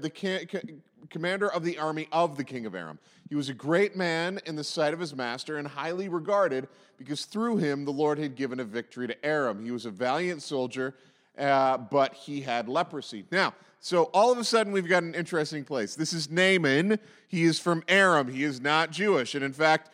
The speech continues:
when he is a military leader of Aram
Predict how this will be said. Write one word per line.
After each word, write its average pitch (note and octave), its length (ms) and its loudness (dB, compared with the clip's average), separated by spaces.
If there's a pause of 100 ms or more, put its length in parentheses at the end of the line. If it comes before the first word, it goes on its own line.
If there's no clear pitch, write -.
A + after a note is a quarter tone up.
(180)
when D#3+ 100 -6
he D#3+ 140 -2
is D#3+ 120 -2
a D#3+ 60 -4
military F#3 760 0
leader G3+ 520 4
of D3+ 320 6
Aram D3 440 4